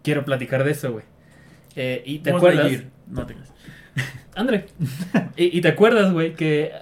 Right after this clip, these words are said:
Speaker 1: hace, este fin estuvo acá este, mm, el vato, el de
Speaker 2: Javier Ibarreche.
Speaker 1: Ajá.
Speaker 2: Buenísimo,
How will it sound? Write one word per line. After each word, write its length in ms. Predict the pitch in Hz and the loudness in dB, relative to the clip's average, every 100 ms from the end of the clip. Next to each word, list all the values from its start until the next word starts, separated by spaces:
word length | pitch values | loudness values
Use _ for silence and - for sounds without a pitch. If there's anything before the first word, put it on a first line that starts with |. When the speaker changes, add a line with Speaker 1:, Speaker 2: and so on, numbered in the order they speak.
| - - | -10 -4
Speaker 1:
hace, 720 | 156 180 165 143 123 123 123 | -2 -2 -2 -2 -4 -6 -6
este 180 | - | -4
fin 280 | - 160 156 - | -2 -2 -2 -4
estuvo 240 | - 147 | -4 -2
acá 180 | 135 139 | -2 -4
este, 420 | 135 143 123 117 | -4 -6 -4 -6
mm, 280 | 113 113 107 - - - - - - - - 120 | -8 -10 -14 -16 -20 -20 -20 -20 -20 -20 -18 -12
el 120 | 117 | -6
vato, 280 | 127 131 135 | -6 -4 -4
el 120 | 120 | -2
de 40 | |
Speaker 2:
Javier 200 | - 135 - | -2 -2 -2
Ibarreche. 320 | 131 131 113 - - | -4 -8 -12 -20 -4
Speaker 1:
Ajá. 420 | 127 135 170 165 | 0 4 4 4
Speaker 2:
Buenísimo, 80 | 117 | -2